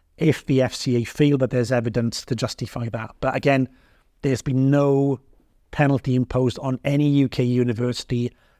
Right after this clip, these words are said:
and nobody linked into a U K university as a member of staff in terms of compliance team has been prosecuted from the evidence that we can find. So it's,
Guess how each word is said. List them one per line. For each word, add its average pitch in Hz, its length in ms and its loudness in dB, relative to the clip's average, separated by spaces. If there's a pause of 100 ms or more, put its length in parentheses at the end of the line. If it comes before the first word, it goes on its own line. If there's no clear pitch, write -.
(180)
and 123 120 -2
nobody 127 300 4
linked 123 180 2
into 120 280 0
a - 20 2
U 120 140 0
K - 120 -4
university 117 600 -2
as - 120 -8
a 131 40 0
member 117 160 2
of 113 80 -6
staff 117 260 -4
in 120 100 -2
terms 120 220 -2
of 113 100 0
compliance 117 340 0
team 113 240 -4 (300)
has 123 140 -6
been 120 200 0
prosecuted 117 560 -4
from 123 100 -2
the 117 100 0
evidence 113 260 -2
that 135 80 -6
we 117 140 -4
can 117 180 -10
find. 113 300 -6 (400)
So - 180 0
it's, - 220 -4